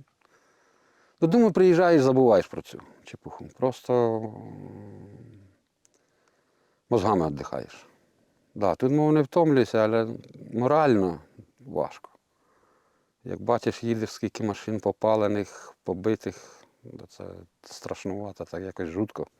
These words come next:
Ну, все одно треба роботу робити. Надо переключатися, тому що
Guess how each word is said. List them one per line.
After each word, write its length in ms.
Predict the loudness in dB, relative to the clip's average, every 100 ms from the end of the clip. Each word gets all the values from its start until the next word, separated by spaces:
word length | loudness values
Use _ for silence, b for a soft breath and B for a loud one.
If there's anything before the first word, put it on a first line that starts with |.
| b b b b b b b b b b b _ -14
Ну, 100 | -12
все 160 | -12
одно 380 | -12 -10 -10 -12 b b b b _ _ -14
треба 320 | -10 -8 -8
роботу 340 | -8 -12 -14
робити. 280 | -14 -14 -20 _ _ _ _ _ _ _ _ _ _ _ _ _ _ _ _ _ _
Надо 260 | 0 2 2
переключатися, 600 | 0 0 -2 0 -2 -2
тому 380 | -6 -8 -8 -8
що 380 | -8 -10 -10